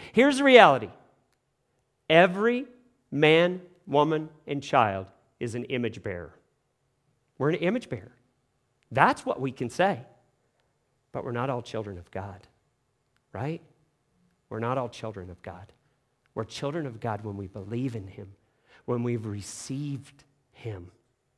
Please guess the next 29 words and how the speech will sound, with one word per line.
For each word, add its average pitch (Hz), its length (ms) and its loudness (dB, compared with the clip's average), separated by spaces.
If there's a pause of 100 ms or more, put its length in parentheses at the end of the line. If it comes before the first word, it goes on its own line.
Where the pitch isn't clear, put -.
(1040)
And 120 140 -4
that 151 120 0
just 180 180 -8
reminds 139 400 -2
us 147 160 -10
it's - 160 -14
not 147 200 -2
some 151 160 -6
heady 147 380 -4
knowledge 123 480 -4
about 127 260 -6
Jesus. 127 580 -10 (480)
It's 120 160 -2
not 151 200 4
just 160 180 -6
understanding 147 840 -2
who 143 220 -6
he 127 100 -6
is. 131 560 -4 (1500)
Receiving 120 840 -6
him 180 360 -6 (480)
is 120 180 -6
allowing 117 480 -2
him 110 140 -8
to 110 100 -12
sit 117 220 -10
on 113 140 -6
the 110 60 -10
throne 113 600 -8